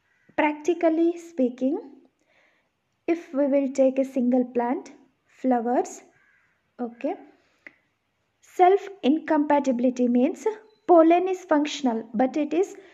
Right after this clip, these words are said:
not compatible, means not friendly or unable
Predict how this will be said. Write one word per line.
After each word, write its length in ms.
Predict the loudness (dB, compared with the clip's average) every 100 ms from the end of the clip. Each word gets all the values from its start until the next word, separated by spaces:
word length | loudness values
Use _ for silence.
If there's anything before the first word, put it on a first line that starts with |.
| _ _ _ _ _ 2
not 380 | 4 4 2 0
compatible, 760 | 0 2 0 -2 -6 -8 -6
means 300 | -4 -6 -4
not 220 | -2 -2 -2
friendly 540 | 0 2 4 0 -2
or 180 | 0 -2 -6 -8 -8 0
unable 520 | 2 4 6 4 4